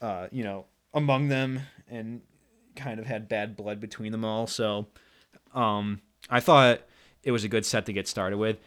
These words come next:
and we started playing in January, and I, I wanna say, I wanna say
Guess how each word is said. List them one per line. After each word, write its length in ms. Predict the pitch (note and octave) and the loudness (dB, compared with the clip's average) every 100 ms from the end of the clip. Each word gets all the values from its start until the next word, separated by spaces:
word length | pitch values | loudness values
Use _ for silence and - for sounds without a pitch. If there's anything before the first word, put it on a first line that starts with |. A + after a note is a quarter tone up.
| - - | -18 -4
and 140 | A#2+ | 0
we 60 | D3+ | 4
started 260 | - A3 | 6 6
playing 480 | - D3 C#3+ B2 A2+ - _ _ _ _ _ - _ | 4 -2 0 -2 -6 -12 _ _ _ _ _ -18 _
in 140 | B2+ A#2+ | -6 -4
January, 640 | G#2+ C3 C3 B2 A2+ G#2+ | -2 -2 0 -2 -2 -2
and 120 | A#2 | -2
I, 140 | A2 A#2 | -2 -2
I 180 | A2+ A2+ | 0 0
wanna 280 | B2 C#3 | 2 0
say, 520 | C3+ B2+ A#2 A2+ A2 G2+ - - - - _ - _ - - - - | 0 2 2 0 -4 -8 -20 -20 -20 -20 _ -20 _ -20 -20 -20 -10
I 60 | B2+ | -4
wanna 200 | D3 E3 | -2 -2
say 440 | - D3 C3 C3 | -2 0 0 -2